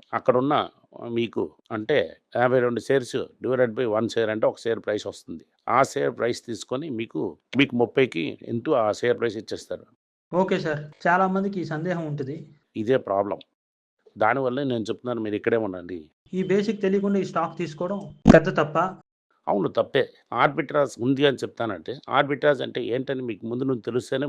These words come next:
Speaker 1: మంచిది. నేను చీపా ఉన్నాను అనుకుని penny wise found foolishness. ఒక ఆరం లేదంటే దీనివల్ల మీకు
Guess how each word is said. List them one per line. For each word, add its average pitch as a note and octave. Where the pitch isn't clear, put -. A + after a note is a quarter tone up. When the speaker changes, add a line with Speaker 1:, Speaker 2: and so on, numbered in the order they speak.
Speaker 1:
మంచిది. F2
నేను D3
చీపా D3
ఉన్నాను A#2+
అనుకుని A#2+
penny D3
wise D3
found B2
foolishness. G#2+
ఒక G#2+
ఆరం D3
లేదంటే A2
దీనివల్ల B2+
మీకు A2+